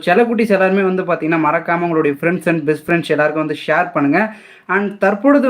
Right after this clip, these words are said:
வந்து பாத்தீங்கன்னா உங்களுக்கான ரிசல்ட் வெளியாயிடுச்சா அப்படின்னு கேட்டீங்கன்னா வெளியாகி விட்டது அப்படின்னே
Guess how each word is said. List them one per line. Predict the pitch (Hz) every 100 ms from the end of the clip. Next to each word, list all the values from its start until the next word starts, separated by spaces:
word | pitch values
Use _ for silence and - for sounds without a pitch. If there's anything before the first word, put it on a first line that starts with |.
| 233
வந்து | 220 202
பாத்தீங்கன்னா | 190 156 160 196 220 214 - -
உங்களுக்கான | 202 240 233 208 180 185
ரிசல்ட் | 226 247 233 170
வெளியாயிடுச்சா | 214 226 196 185 190
அப்படின்னு | 165 180 156
கேட்டீங்கன்னா | 139 139 185 185 165
வெளியாகி | 196 185 175 160
விட்டது | 151 160 156 147 127 _ _ -
அப்படின்னே | 160 165 180